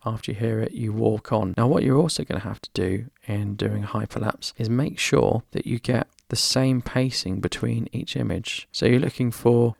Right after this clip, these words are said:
not only keeping the camera level, but you don't want it to, to sort of get faster in places or slower in places without any reason for that. It might be you're passing, let's use the analogy of the airport, you're passing through passport control or security.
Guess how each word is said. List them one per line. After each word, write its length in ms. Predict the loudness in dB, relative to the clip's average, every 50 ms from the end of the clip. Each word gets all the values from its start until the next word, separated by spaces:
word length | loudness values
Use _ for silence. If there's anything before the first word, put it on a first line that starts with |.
| _ 2
not 240 | 4 4 4 4 4
only 180 | 2 0 0
keeping 360 | 0 0 0 0 2 0 0
the 80 | 0 -2
camera 320 | -2 0 0 0 0 0
level, 480 | 0 2 0 0 0 -2 -4 -4 -4 -6 -4 0
but 120 | 0 0
you 120 | 2 0 0
don't 200 | 2 2 2 4
want 140 | 4 2 2
it 140 | 0 0
to, 180 | -2 -2 -4 -4 -10 _ _
to 100 | -4 -2
sort 220 | 0 0 0 0 0
of 80 | -2
get 180 | -2 -4 -4 -6
faster 580 | -4 0 2 2 4 4 2 0 -2 -2 -2
in 100 | -2 -2
places 420 | -2 -2 -2 -2 -2 -2 -4 -4 -4
or 80 | -4
slower 380 | -4 -2 -2 -2 -2 -2 -2 -4
in 120 | -4 -6
places 680 | -8 -8 -6 -6 -6 -6 -6 -4 -4 -4 -6 -6 -8 -10 -10 _
without 400 | 0 2 2 4 4 2 2 0
any 180 | 0 0 0 0
reason 540 | 0 2 2 4 4 4 2 0 -2 -6 -8
for 160 | -10 -10 -10
that. 460 | -10 -8 -8 -8 -8 _ -12 -14 -14 -14 _ _ _ -4
It 120 | 0 4
might 320 | 6 6 6 6 4 2
be 260 | 2 2 2 2 0 -4
you're 260 | -2 2 4 4 4 4
passing, 560 | 2 2 4 4 4 2 0 0 -2 -2 -4 -4 -4
let's 200 | -4 -4 -2 0
use 180 | -2 -2 0
the 80 | 0 -2
analogy 440 | -2 0 -2 -2 -4 -4 -4 -4 -4
of 80 | -4
the 120 | -2 -2 0
airport, 320 | 0 -2 -2 -4 -6 -6
you're 80 | -6 -4
passing 500 | -2 0 2 2 2 2 0 -4 -4 -4
through 360 | -2 0 0 2 2 0 -2 -6 _ _ _
passport 600 | -6 -4 -2 -2 -2 -2 -4 -6 -6 -6 -6 -6
control 540 | -4 -4 -4 -2 -2 0 0 0 0 0 -2
or 60 | -2
security. 680 | -4 -6 -4 -2 0 0 2 0 -2 -4 -6 -8 -10